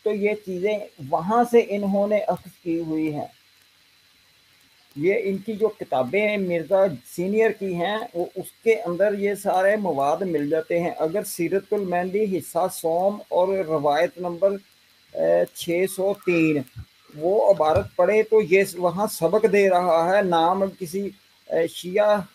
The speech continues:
गाली का नाम लेकर कहानी सुना रहा है और कहानी के अंदर वो ये बता रहा है कि जो सच्चा वो है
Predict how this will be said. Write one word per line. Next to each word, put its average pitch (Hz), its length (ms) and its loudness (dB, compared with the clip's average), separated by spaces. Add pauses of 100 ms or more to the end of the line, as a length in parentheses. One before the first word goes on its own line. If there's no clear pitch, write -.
गाली 165 320 0
का 190 160 0
नाम 170 320 0
लेकर 170 320 2
कहानी 165 420 -2
सुना 175 340 0
रहा 151 380 2
है 214 140 0 (280)
और 202 140 0
कहानी 196 560 0
के 233 100 2
अंदर 180 340 -2
वो 196 460 -2 (200)
ये 202 280 2 (100)
बता 170 280 2
रहा 180 240 0
है 175 160 -2
कि 220 120 -6
जो 196 140 -8
सच्चा 202 440 0
वो 190 300 0
है 180 240 4